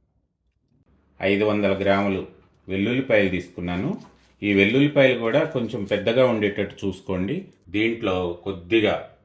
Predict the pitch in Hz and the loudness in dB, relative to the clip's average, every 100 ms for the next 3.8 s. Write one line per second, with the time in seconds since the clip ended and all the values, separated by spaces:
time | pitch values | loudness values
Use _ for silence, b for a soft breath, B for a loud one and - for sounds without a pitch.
0 | _ 98 98 110 101 98 92 - 101 190 | _ -4 0 0 -2 -4 -4 -8 -6 -6
1 | 247 _ _ _ _ _ _ _ _ _ | -10 _ _ _ _ _ _ _ _ _
2 | _ _ _ _ _ _ _ _ _ _ | _ _ _ _ _ _ _ _ _ _
3 | _ _ _ - 85 80 76 120 | _ _ _ -14 -14 -12 -16 -20